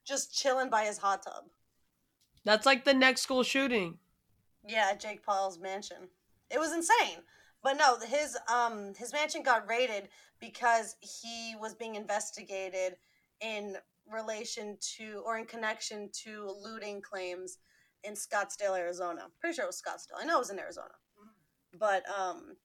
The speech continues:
Speaker 1: yeah.
Speaker 2: He
Speaker 1: It
Speaker 2: probably
Speaker 1: was,
Speaker 2: was.
Speaker 1: him and his team allegedly were looting and rioting during a Black Lives Matter protest. And I, I say allegedly because, like, that's the technicality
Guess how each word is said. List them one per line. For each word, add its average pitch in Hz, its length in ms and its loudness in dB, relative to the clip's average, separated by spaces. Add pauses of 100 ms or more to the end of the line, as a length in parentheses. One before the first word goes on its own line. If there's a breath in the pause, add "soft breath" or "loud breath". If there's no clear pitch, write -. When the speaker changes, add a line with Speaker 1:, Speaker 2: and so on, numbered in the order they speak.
(520)
Speaker 1:
yeah. 226 220 2 (220)
Speaker 2:
He 240 80 0
Speaker 1:
It 226 80 2
Speaker 2:
probably 294 280 10
Speaker 1:
was, 269 420 12
Speaker 2:
was. - 20 -8
Speaker 1:
him 269 300 -2 (180)
and 214 380 -4
his 196 420 -8
team 233 360 -8
allegedly 190 640 -6
were 180 380 -6 (360 loud breath)
looting 214 380 -6
and 190 120 -6
rioting 190 500 0
during 185 320 -8
a 190 60 -6
Black 185 300 -2
Lives 180 220 -6
Matter 180 300 -10
protest. - 500 -14 (440)
And 277 300 2 (140)
I, 262 180 2
I 302 60 4
say 494 160 2 (180)
allegedly 415 580 4
because, 320 200 2
like, 277 140 2
that's - 360 2 (180)
the 220 100 -8
technicality 247 1040 2